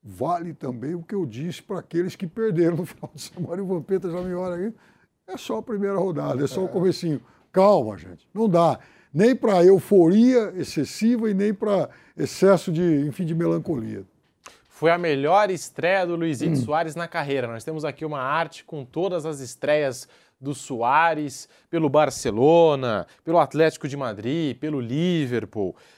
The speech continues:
Speaker 2: pelo Nacional. Em dois mil e cinco, pelo Nacional, ele fez a estreia dele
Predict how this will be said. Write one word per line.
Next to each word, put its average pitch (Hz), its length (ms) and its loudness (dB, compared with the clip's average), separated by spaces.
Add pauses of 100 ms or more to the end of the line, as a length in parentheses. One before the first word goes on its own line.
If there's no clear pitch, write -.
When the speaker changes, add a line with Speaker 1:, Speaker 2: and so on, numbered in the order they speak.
Speaker 2:
pelo 165 220 2
Nacional. 139 920 2 (380)
Em 139 60 -6
dois 147 180 4
mil 202 120 0
e - 20 0
cinco, - 340 -6
pelo 165 140 -6
Nacional, 156 420 -2
ele 151 80 -4
fez 156 180 -6
a 147 60 -2
estreia 135 400 0
dele 127 480 2